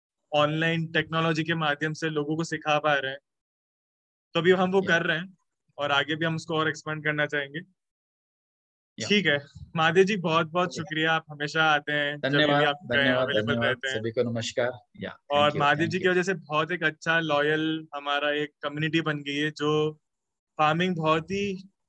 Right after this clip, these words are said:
Speaker 1: शौक से कर रही है, बहुत ही खुशी से कर रही है। तो thank you महादेव जी, ये आपका knowledge share करने के लिए सबके साथ।
Speaker 2: या, thank you।
Speaker 1: और बाकी सब पार्टिसिपेंट्स के लिए हम आपके साथ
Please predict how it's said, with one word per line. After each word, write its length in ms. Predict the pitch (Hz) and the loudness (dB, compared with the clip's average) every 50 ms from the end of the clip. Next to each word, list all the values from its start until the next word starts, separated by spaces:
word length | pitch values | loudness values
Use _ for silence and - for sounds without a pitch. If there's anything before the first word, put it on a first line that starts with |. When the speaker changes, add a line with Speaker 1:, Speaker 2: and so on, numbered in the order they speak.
| _ _ - | _ _ -6
Speaker 1:
शौक 320 | - 165 165 165 170 160 | 0 2 2 2 2 2
से 120 | 175 185 | 0 0
कर 220 | 175 165 156 143 135 | 2 2 2 0 0
रही 140 | 135 131 131 | 0 -4 -6
है, 140 | 131 127 131 _ _ _ _ _ _ _ _ _ _ _ _ _ _ _ _ _ _ _ _ _ 147 | -8 -8 -12 _ _ _ _ _ _ _ _ _ _ _ _ _ _ _ _ _ _ _ _ _ 0
बहुत 200 | 147 151 151 170 | 2 2 2 2
ही 60 | 190 | 2
खुशी 280 | 190 190 185 180 175 165 | 2 0 2 2 2 2
से 140 | 175 175 | 2 0
कर 120 | 151 151 139 | 0 -2 -4
रही 180 | - - 131 | -4 -6 -8
है। 80 | 127 127 | -8 -8
तो 120 | - 143 | -8 -10
thank 240 | 139 - 151 151 156 | -6 -2 -2 -2 0
you 120 | 147 185 185 | 0 0 2
महादेव 280 | 175 175 175 170 180 | 2 2 0 0 -2
जी, 340 | 175 170 208 214 214 202 - _ - | -2 -2 -4 -4 -6 -8 -10 _ -2
ये 180 | 151 147 151 151 | 0 2 2 4
आपका 420 | 147 143 143 143 - - 151 151 | 4 4 2 0 -2 -2 -2 -2
knowledge 340 | 151 143 139 139 143 147 143 | 0 0 -2 0 -2 -2 -4
share 240 | - 147 143 143 143 | -4 -2 -2 -2 -2
करने 300 | 143 147 143 143 143 139 | -2 -4 -6 -6 -8 -6
के 60 | 135 | -6
लिए 60 | 143 | -6
सबके 280 | 143 143 143 - - 139 | -6 -8 -8 -8 -8 -6
साथ। 200 | 139 151 165 175 - _ _ _ _ _ _ _ _ _ _ _ _ _ _ _ _ _ _ _ _ _ _ - | -4 -6 -6 -6 -8 _ _ _ _ _ _ _ _ _ _ _ _ _ _ _ _ _ _ _ _ _ _ -16
Speaker 2:
या, 100 | 95 - - _ _ _ _ _ _ _ _ - | -16 -16 -16 _ _ _ _ _ _ _ _ -10
thank 180 | 202 - - - | -10 -10 -10 -10
you। 80 | - - - _ _ - - - - | -14 -16 -18 _ _ -20 -20 -8 -4
Speaker 1:
और 300 | 139 143 143 139 139 143 | 0 2 4 4 2 2
बाकी 480 | 139 131 151 147 143 143 151 180 185 180 | 0 2 2 2 2 2 0 -2 -2 -2
सब 220 | 180 175 170 160 | 0 -2 -4 0
पार्टिसिपेंट्स 580 | - 165 156 151 160 156 165 151 165 160 156 - | 0 0 0 0 -2 -6 -6 -6 -6 -6 -6 -2
के 80 | - | 0
लिए 80 | 165 165 | 0 2
हम 100 | 160 165 | 2 2
आपके 260 | 156 156 - - 165 | 2 0 0 -4 -4
साथ 220 | 156 165 160 160 | 0 2 2 2